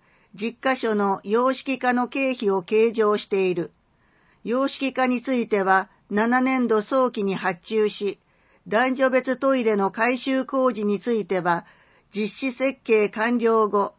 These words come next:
速やかに工事発注できるよう取り組む。要望等、トイレ改修の早急な実施とともに、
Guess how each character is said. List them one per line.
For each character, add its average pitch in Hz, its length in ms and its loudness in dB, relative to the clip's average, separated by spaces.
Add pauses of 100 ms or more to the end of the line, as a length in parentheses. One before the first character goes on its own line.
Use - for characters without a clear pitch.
(180)
速 254 300 -4
や 254 200 2
か 208 180 2
に 196 340 -2
工 262 260 0
事 214 140 -2
発 202 260 -4
注 254 300 -4
で 233 160 0
き 262 120 -4
る 240 160 0
よ 180 180 4
う 175 60 0
取 196 240 -2
り 208 60 -6
組 170 220 -2
む。 - 80 -16 (1120)
要 240 280 2
望 226 240 2
等、 220 460 0 (600)
ト 277 180 -2
イ 254 100 0
レ 196 160 0
改 233 300 0
修 220 300 0
の 208 280 0
早 214 380 -2
急 262 260 -2
な 240 180 2
実 202 160 -4
施 240 240 -6
と 233 140 -2
と 220 140 0
も 214 120 0
に、 208 240 -2